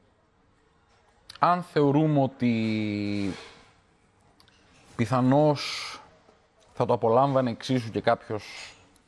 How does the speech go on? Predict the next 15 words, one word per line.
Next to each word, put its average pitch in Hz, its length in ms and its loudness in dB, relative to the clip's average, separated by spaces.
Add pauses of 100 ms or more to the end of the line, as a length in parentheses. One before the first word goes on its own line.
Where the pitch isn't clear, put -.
(140)
άλλος, 185 800 0 (760)
μπορεί 160 720 0
το 143 100 0
βιβλίο 139 460 2
να 131 500 2 (600)
φύγει 127 360 2
από 110 140 0
το 113 80 -4
σκληρό 113 380 2
δίσκο 139 460 -2
και 127 140 -4
να 117 280 -2 (920)
φτάσει 110 1040 -4 (2250)
στην, 104 460 -4
ε, 101 480 -2